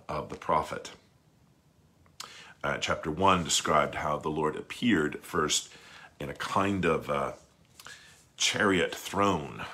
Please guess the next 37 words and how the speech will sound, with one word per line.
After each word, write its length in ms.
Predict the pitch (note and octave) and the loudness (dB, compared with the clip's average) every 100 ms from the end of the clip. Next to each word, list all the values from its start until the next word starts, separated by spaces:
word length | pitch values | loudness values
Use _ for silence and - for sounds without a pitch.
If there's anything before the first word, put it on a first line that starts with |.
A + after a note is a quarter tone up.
| - - | -16 -8
um, 500 | D2 D2 D2 C#2 C#2+ - _ - - - - - - | -4 0 -2 -4 -12 -16 _ -14 -14 -20 -20 -20 -12
uh, 320 | C#2 C2 A#1 - | -6 -4 -4 -6
surrounded 600 | - - C#2 E2 E2 D2 | -4 -4 0 0 0 0
by 100 | D2+ | -2
the 120 | D#2 | -2
four 300 | - E2 D#2+ | -6 -2 0
living 300 | D#2 D2 C#2 | 0 -4 -8
creatures. 880 | - D2+ - - G#1 - - - - - _ - _ _ _ _ _ _ _ - - - - - | -10 -10 -6 -8 -6 -4 -4 -4 -8 -14 _ -20 _ _ _ _ _ _ _ -18 -16 -14 -14 -2
And 120 | G2+ | 4
he 60 | A#2 | 8
said 280 | - E3 D#3+ | 12 12 12
unto 220 | D#3 B2+ | 10 8
me, 280 | B2 A#2+ B2 | 8 8 6
Son 280 | - D#3+ D3+ | 6 8 8
of 160 | C3 | 8
man, 440 | G2+ D2 C#2 E2 F#2 - - - | 6 4 4 -4 -12 -20 -20 -6
"Stand 480 | - - - D#3+ F3+ | 2 4 10 10 10
upon 260 | - B2 G#2 | 6 6 8
thy 140 | F#2 | 6
feet, 420 | - E2 D#2 - - - | 4 0 -2 -4 -12 -2
and 100 | F2+ | 2
I 60 | |
will 120 | F2 | 4
speak 480 | E2+ - G2+ F2+ - - | 2 2 2 2 0 -8
unto 160 | E2 | -10
thee." 400 | - F2+ D#2+ C2 - _ _ _ _ _ _ - | -4 -2 -2 -4 -12 _ _ _ _ _ _ -10
And 100 | C#3+ | 0
the 60 | |
Spirit 840 | - - - D#3 F#2+ A2 - - - | 4 4 8 10 10 10 6 -2 0
entered 340 | G2+ G#2 G2+ | 0 2 0
into 260 | - F2+ F2+ | 0 -6 0
me 200 | G2 C3+ | 4 6
when 180 | F#2+ F2 | 6 4
he 80 | F2+ | 2
spake 400 | - C#3+ D3+ - | 2 4 4 2
unto 180 | D2+ | -2
me, 340 | - F2 A2+ | -4 -2 -4